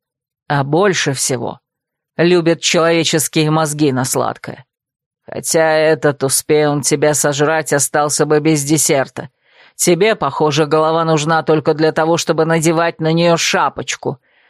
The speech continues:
и локоны накручивать по утрам». Мне бы обидеться. Но чем больше злился Андре Травесси, тем больше меня это заводило. Да-да,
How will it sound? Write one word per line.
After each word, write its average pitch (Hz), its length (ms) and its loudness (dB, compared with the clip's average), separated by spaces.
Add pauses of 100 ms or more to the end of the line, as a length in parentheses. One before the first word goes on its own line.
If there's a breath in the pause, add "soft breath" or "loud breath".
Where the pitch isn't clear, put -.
(100)
и 175 120 2
локоны 180 600 2
накручивать 165 680 2
по 156 100 -2
утрам». 151 580 -2 (1160)
Мне 240 500 2
бы 262 160 2
обидеться. 226 840 -2 (760)
Но 180 180 2
чем 254 280 0
больше 269 340 0
злился 202 520 -2
Андре 202 300 2
Травесси, 196 640 -2
тем 208 260 0
больше 220 320 0
меня 214 320 2
это 208 160 -2
заводило. 185 640 -4 (840)
Да-да, 233 840 2